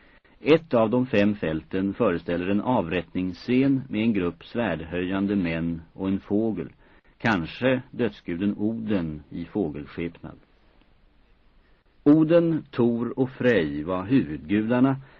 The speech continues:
och deras bilder fanns i Asatemplet i Uppsala. Tors hammare bars som amulett och blev under vikingatiden de asatroendes samlande tecken mot det kristna korset.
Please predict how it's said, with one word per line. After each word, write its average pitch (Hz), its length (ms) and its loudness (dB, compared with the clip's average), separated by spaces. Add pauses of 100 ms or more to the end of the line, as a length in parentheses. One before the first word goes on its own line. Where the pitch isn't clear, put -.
(200)
och 110 100 -4
deras 110 340 4
bilder 107 520 2
fanns 92 380 -4
i 98 80 -2
Asatemplet 85 960 -4
i 104 40 0
Uppsala. 104 480 -4 (1600)
Tors 139 300 4
hammare 104 420 0
bars 87 440 0
som 90 160 -6
amulett 92 800 -4
och 92 120 -4
blev 95 240 0
under 95 180 -2
vikingatiden 104 960 -2
de 101 200 0
asatroendes 95 1120 -4
samlande 92 720 -4
tecken 85 500 -6
mot 87 180 -6
det 90 100 -6
kristna 92 500 -8
korset. - 400 -14